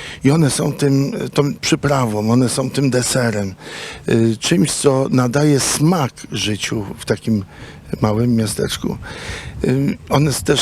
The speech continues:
sp-, spełniają wiele ważnych ról, a mają historię nieraz nawet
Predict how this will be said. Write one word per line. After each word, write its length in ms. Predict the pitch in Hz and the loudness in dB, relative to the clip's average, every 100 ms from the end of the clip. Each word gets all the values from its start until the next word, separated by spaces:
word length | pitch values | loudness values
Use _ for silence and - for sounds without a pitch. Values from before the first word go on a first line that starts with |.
| - | -2
sp-, 340 | - - 147 | -4 -2 0
spełniają 600 | 131 - 147 127 143 131 | -2 0 2 4 4 4
wiele 400 | 104 143 135 135 | 4 4 4 2
ważnych 480 | - 131 139 127 131 | 0 0 0 0 -2
ról, 340 | 147 - 120 98 - - | 0 0 -2 -4 -10 -4
a 60 | 143 | 0
mają 640 | 139 131 147 151 180 - 139 131 | 4 4 4 4 2 -2 -6 -8
historię 560 | - 139 - 127 120 131 | -4 -2 0 2 4 6
nieraz 600 | 107 107 127 123 - - | 6 4 2 0 -4 -4
nawet 520 | 120 110 123 127 - | -2 0 0 -2 -6